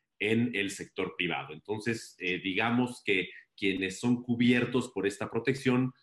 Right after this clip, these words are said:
son, en términos de la ley de seguro social, pues, las personas que estén sujetas a una relación de subordinación, es decir,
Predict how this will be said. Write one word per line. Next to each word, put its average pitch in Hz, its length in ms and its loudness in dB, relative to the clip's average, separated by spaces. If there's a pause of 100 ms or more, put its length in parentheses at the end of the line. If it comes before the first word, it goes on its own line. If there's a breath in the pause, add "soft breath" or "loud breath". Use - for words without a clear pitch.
(140)
son, 113 560 2
en 90 180 -6
términos 101 320 2
de 90 60 0
la 87 60 -2
ley 92 120 0
de 98 60 -2
seguro 104 240 -4
social, 110 540 -2
pues, 82 120 -6
las 85 180 -8
personas 113 520 0
que - 80 -8
estén 101 240 -2
sujetas 101 640 -4
a 90 80 -8
una 98 180 -2
relación 95 580 -2
de 92 100 -4
subordinación, 85 840 0
es 95 80 2
decir, 104 380 -4